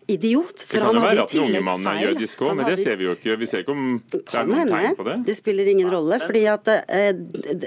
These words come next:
Speaker 1: eh, den jøden som ble fremstilt, ok, minner meg veldig om nitten trettini.
Speaker 2: Men sånn
Speaker 1: Eh,
Speaker 2: ortodokse jøder treffer du på gaten på, eh, Eighth Avenue i New York?
Speaker 1: Ja, men da må du komme deg til Eighth Avenue i New York. Og ikke,
Speaker 3: Men mitt
Speaker 1: eh,
Speaker 3: lille poeng er at det er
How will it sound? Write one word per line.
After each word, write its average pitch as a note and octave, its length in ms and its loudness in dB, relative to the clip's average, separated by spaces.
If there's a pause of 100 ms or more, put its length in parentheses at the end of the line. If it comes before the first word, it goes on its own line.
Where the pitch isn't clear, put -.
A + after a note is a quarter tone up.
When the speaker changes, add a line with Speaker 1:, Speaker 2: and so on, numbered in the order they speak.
Speaker 1:
eh, E3 320 -2
den G3 460 0 (260)
jøden G3+ 540 4
som A#3 100 4
ble G#3+ 160 2
fremstilt, G3 560 -2
ok, C4+ 320 0 (260)
minner G#3 300 6
meg F3+ 320 2
veldig D3 420 0
om D#3+ 320 4
nitten D#3+ 380 -2
trettini. F3 640 2 (100)
Speaker 2:
Men A#2+ 140 -4
sånn D#3 120 0
Speaker 1:
Eh, G3+ 40 6
Speaker 2:
ortodokse G3+ 480 4
jøder A#2+ 320 0
treffer A#2 320 -8
du D3+ 80 -2
på D#3 380 -2
gaten G#2+ 420 -4
på, G#2+ 160 -2
eh, G#2 480 -4
Eighth F#2 220 -8
Avenue F2+ 320 -6
i - 20 -2
New F2 180 -2
York? F#3 220 -6
Speaker 1:
Ja, F#3+ 480 -4
men G3+ 180 2
da F#3+ 140 0
må G3+ 160 2
du A3+ 300 0
komme G#3+ 260 0
deg E3 140 -2
til F#3 100 0
Eighth E3 160 -4
Avenue D#3+ 240 0
i F3 80 4
New D3 80 0
York. F#3+ 340 -6 (920)
Og G3 100 2
ikke, C#3+ 160 -4
Speaker 3:
Men E3 360 -2
mitt C#3+ 100 -4
Speaker 1:
eh, C3+ 180 -2
Speaker 3:
lille C#3 80 -8
poeng D3+ 280 -4
er C#3+ 60 -2
at C3+ 100 -8
det D#3+ 120 0
er G#2+ 180 -4